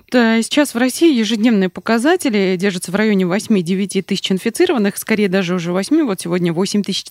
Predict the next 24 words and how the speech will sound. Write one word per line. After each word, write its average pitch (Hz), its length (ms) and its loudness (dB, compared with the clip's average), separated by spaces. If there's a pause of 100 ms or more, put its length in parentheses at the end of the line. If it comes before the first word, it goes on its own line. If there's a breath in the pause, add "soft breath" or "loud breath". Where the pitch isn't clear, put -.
триста 190 360 -2 (320 loud breath)
семьдесят 233 480 0
один 220 320 2 (380 loud breath)
новые 214 280 4
случаи 220 360 0
в 175 40 -8
стране. 320 800 4
А, 208 360 2
после 294 280 0
того, 294 220 2
как 185 160 -4
мы 220 100 2
держались 202 400 0
на 196 100 2
отметке, 196 380 0
там, 165 380 0
например, 196 400 0
на 175 200 0
одиннадцать 262 520 2
тысяч 175 380 -4
на 170 160 -2
протяжении 175 340 -2
нескольких 180 840 -2
дней, 175 320 0